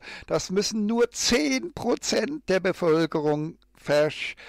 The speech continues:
so ver-, so ein bisschen verstehen, dass sie dann am Ende ihr Kreuzchen dann bei einer entsprechenden Partei machten, die sagen, "Ich, wir wollen jetzt endlich den Kapitalismus beenden", ja?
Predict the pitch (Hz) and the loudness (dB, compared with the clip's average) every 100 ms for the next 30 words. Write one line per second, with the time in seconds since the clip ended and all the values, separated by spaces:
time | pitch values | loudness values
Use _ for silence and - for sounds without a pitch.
0 | - - 160 190 247 262 262 190 - 139 | -18 -2 4 6 6 6 6 4 2 -2
1 | - - 160 151 147 135 135 120 226 - | -2 -8 -8 -2 2 4 2 2 2 2
2 | - - - 117 98 - 98 - - - | 0 -4 0 0 0 -2 -4 -4 -4 0
3 | 131 151 202 381 - _ - - - _ | 2 2 0 -4 -14 _ -20 -20 -20 _
4 | - 143 - 139 131 139 151 160 - 165 | -2 -2 0 2 2 2 -2 -4 0 0
5 | 196 214 214 196 180 - 135 139 - 156 | 0 -2 -2 0 0 4 4 4 0 -2
6 | 131 127 127 120 120 120 - - 123 127 | 2 2 2 4 4 4 0 -2 0 2
7 | 127 120 - 131 - 139 117 127 131 123 | 0 -2 0 0 0 -4 -2 -4 2 4
8 | 147 139 127 - 135 127 131 113 120 120 | 4 0 -4 -8 -10 -6 -4 -2 0 2
9 | 131 131 131 - - 139 123 120 127 127 | 0 -2 -8 -10 -10 -2 0 4 4 4
10 | 127 117 - - 127 120 120 120 104 110 | 4 0 -2 -4 -4 -4 -6 -6 -2 -4
11 | 104 107 98 - 101 - 104 95 92 85 | -2 0 0 -2 -6 -4 -4 -4 -6 -8
12 | - 76 127 202 | -12 -6 -2 0